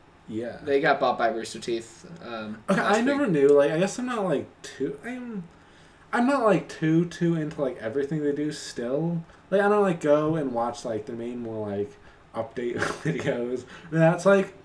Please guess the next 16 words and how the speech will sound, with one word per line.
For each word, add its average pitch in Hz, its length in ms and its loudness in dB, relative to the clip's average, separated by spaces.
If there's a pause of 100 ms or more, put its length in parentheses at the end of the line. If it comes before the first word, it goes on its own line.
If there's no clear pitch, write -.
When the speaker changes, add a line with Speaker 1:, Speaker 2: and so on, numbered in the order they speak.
(300)
Speaker 1:
I 185 100 6
didn't, 247 160 2
like, 214 180 4
know 135 300 2
about 127 340 0
that, 113 260 0
really. 143 500 0
And 185 100 2
then 214 120 6
people 208 280 2
are 190 60 4
talking 202 380 0
about 131 320 0
it. 143 60 0
I'm 139 120 -6
like, 135 320 -2